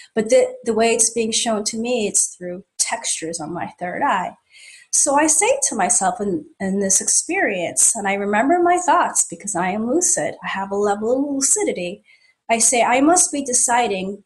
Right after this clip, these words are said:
which dimension I'm going to stop off at, which colored, textured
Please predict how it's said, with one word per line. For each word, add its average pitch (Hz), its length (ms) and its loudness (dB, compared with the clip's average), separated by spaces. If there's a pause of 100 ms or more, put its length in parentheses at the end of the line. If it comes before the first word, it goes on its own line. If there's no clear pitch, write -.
which 190 560 0
dimension 247 560 2
I'm 180 140 -2
going 180 200 -4
to 202 100 -2
stop 294 420 2
off 294 300 2
at, - 220 0 (300)
which - 280 0 (360)
colored, 233 560 0
textured - 600 -4